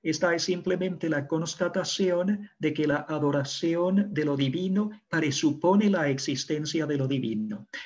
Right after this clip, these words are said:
Pero veamos, en el Leviatán, las consideraciones más importantes son, desde luego, políticas, no las teológico-naturales.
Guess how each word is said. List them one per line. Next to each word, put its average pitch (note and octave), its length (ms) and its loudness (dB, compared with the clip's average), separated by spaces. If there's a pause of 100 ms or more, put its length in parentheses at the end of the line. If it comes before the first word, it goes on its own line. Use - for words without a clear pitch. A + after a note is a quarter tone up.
(100)
Pero D#3 180 2
veamos, D3+ 720 0 (160)
en C#3+ 140 -2
el C#3+ 120 2
Leviatán, E3 920 0 (380)
las C#3 180 0
consideraciones C#3+ 960 0
más D#3 220 -2
importantes F3+ 840 0
son, E3 200 -4
desde E3+ 300 -2
luego, F3+ 440 0 (680)
políticas, D#3 1160 -4 (280)
no D3 420 -2
las - 320 -4
teológico-naturales. D3 1600 -2